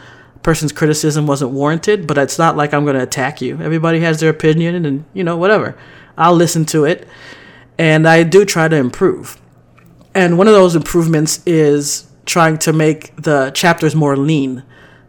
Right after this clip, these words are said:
because this next arc, uh, originally a lot of stories that I wrote, each chapters were much longer.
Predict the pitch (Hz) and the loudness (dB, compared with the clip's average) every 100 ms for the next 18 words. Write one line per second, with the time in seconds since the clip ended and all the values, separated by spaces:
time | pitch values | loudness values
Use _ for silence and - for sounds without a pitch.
0 | _ 175 156 165 156 135 131 - _ _ | _ -6 -4 2 2 2 -2 -10 _ _
1 | _ _ _ - 165 180 175 165 175 214 | _ _ _ -12 0 2 2 -2 0 0
2 | - - 175 170 156 - - _ _ - | -4 2 4 4 2 -8 -20 _ _ -4
3 | 151 127 113 - - 156 185 190 160 151 | -2 -2 -4 -8 -4 0 0 2 0 2
4 | 143 151 170 147 - 170 165 147 147 156 | 2 4 4 2 0 2 2 2 0 0
5 | 147 139 135 135 - 147 160 147 - - | 2 2 0 -6 -10 0 2 2 0 -10
6 | - - - - 196 - - 175 190 147 | -20 -20 -12 -2 -2 -2 0 0 0 0
7 | 143 135 - 160 151 151 151 - 151 147 | 0 -2 -8 -4 -2 0 -2 -2 -2 0
8 | 135 - | -2 -10